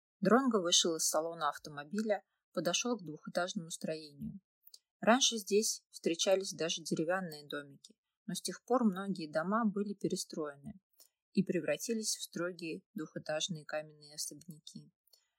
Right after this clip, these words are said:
В таких дачных посёлках предпочитали не слишком увлекаться архитектурными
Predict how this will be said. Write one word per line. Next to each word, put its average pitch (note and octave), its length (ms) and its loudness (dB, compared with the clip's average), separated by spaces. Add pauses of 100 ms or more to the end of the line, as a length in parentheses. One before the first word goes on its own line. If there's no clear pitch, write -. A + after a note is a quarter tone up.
(140)
В - 100 -20
таких A#3+ 400 -2
дачных G#3 440 4
посёлках - 600 -4
предпочитали A3 720 -4
не G3 160 -2
слишком - 560 -4
увлекаться E3 680 -2
архитектурными D#3+ 960 -8